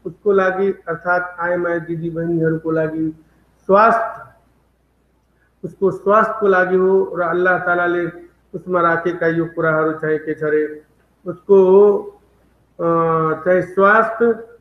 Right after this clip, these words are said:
सँगै चाहिँ के छ रे, उसको केही यस्तो अवस्था छन् जसले, अ, गर्दा करो, जसले गर्दा के रे, जसले गर्दा यो कुराहरू हुन्छ। अ, र यसमा कुनै सन्देह छैनन्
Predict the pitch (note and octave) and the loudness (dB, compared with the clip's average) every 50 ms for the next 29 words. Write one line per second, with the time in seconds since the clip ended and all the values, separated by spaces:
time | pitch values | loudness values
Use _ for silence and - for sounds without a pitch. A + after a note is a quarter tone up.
0 | _ _ _ _ G3+ G#3+ A3+ A3+ B3 B3 - - - A3+ G#3+ G#3+ G#3+ G3+ A3 G#3+ | _ _ _ _ -4 -4 -2 -2 -2 -4 -4 -4 -2 -2 0 0 -2 0 0 0
1 | G3+ G#3 G#3 G3 G3+ G3+ F#3 F#3+ G3+ - - F#3+ F#3+ - G3 G3 G3+ G3 F#3+ F3+ | 0 0 0 0 0 0 0 -2 -4 -4 -4 -6 -4 0 0 0 2 4 2 2
2 | F#3+ - G3 F#3+ F#3 F3+ F3 F3 - E3+ F3+ F3 F3 - F#3+ F#3 F#3 F#3+ F#3+ F3+ | 0 0 0 2 2 2 0 -2 0 0 0 0 0 0 0 0 2 0 0 0
3 | F3+ F3+ - - F#3+ G3 G3 F#3+ G3+ G#3+ G3+ G3+ - - _ _ _ _ _ _ | -2 -4 -4 -2 0 2 2 2 2 0 -2 -4 -8 -14 _ _ _ _ _ _
4 | _ _ _ _ _ - F3+ F3+ F3+ F3 F3 E3+ E3 E3 G3+ G#3 G#3 A#3 A3+ G3 | _ _ _ _ _ -4 -2 0 0 0 0 -2 0 0 0 2 2 2 2 2
5 | G#3 G#3 G#3 G#3 G3+ - - G3+ F#3+ E3 D#3+ F3 F3+ E3 E3+ F#3+ F#3 - G#3+ G3+ | 2 2 2 2 2 -2 -6 -8 -8 -8 -6 -8 -8 -4 -4 -4 -2 -2 -4 -2
6 | F3+ F#3+ F#3 F#3 F#3+ F#3 - F#3 F3 E3+ F3+ E3 D#3+ D#3 D3+ D3 D3+ E3 F3+ E3 | 0 0 0 2 0 0 0 -2 -2 -2 -2 -6 -6 -8 -12 -16 -10 -8 -8 -8
7 | - G3+ G3+ G#3+ G3+ - F#3+ F#3 F#3+ F#3 G3+ G3 F#3+ F#3+ F#3 - F#3 F3+ E3+ D#3+ | -6 -2 0 0 2 2 2 0 2 2 2 2 4 2 2 0 0 0 2 2
8 | D#3+ D#3+ E3 D3 D3+ D3+ D3 - F3 G3+ G3+ - - - _ _ _ _ _ _ | 2 0 0 0 -2 -2 -2 -2 -2 -2 -2 -4 -8 -16 _ _ _ _ _ _
9 | _ _ _ _ _ _ _ _ _ F3 E3+ E3+ E3+ E3 E3 E3 D#3+ E3 E3+ F#3 | _ _ _ _ _ _ _ _ _ -2 0 0 2 2 2 2 2 2 2 2
10 | F#3+ G3 F#3+ - G3 G#3 G#3 G#3 G#3+ A3+ A#3+ B3+ - - B3 B3 A#3 C4 C4 - | 2 2 0 0 0 -2 -2 0 0 0 0 0 2 2 2 2 2 2 0 2
11 | B3+ C4 C4 B3+ A3+ F#3 | 2 2 4 4 2 2